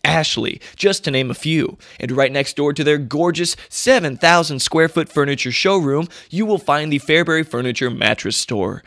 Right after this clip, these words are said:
home to all of the latest and greatest mattresses in any and all sizes.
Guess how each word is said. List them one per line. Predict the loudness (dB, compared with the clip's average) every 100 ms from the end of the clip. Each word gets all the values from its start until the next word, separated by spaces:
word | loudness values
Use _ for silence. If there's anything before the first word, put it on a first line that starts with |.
| -20 -2
home | 0
to | 0 -2
all | 2 6 6
of | 4
the | 2
latest | 2 2 -2 -4
and | -2 0
greatest | 4 4 2
mattresses | -2 -2 -2 -4 -2 -4 -8 -6
in | -4 0
any | 0 2 -2 -6 -6
and | -4 -2 -2
all | 0 0
sizes. | 0 2 2 0 -4 -6